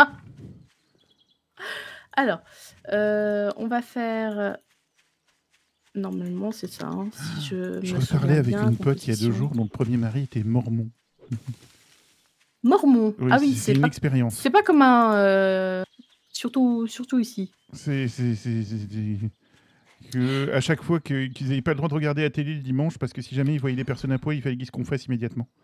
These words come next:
Speaker 2: Et ce genre de trucs là, c'est, c'était un, vraiment un trip.
Speaker 1: Ah oui, c'est, euh, trip sous acide là surtout, non ?
Speaker 2: Bonjour, l'homme canard, l'homme canard. Oui, c'était une poule, mais maintenant la poule, heureusement, elle est partie.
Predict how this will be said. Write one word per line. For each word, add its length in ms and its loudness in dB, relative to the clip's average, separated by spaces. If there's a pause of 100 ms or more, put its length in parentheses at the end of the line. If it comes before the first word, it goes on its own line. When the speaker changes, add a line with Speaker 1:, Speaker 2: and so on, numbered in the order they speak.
(480)
Speaker 2:
Et 100 -4
ce 60 -4
genre 80 2
de 100 2
trucs 220 -8
là, 240 -2
c'est, 200 -2
c'était 260 -6
un, 160 2
vraiment 240 0
un 60 2
trip. 260 -8 (1300)
Speaker 1:
Ah 220 10
oui, 160 4
c'est, 240 2
euh, 260 8
trip 240 -12
sous 240 0
acide 320 2
là 120 4
surtout, 300 -8
non ? 120 -2
Speaker 2:
Bonjour, 120 0
l'homme 80 2
canard, 200 -4
l'homme 100 -2
canard. 240 -8
Oui, 140 4
c'était 200 2
une 180 0
poule, 200 0
mais 320 2
maintenant 320 0
la 100 -2
poule, 200 -6
heureusement, 320 -2
elle 80 0
est 20 -4
partie. 220 -10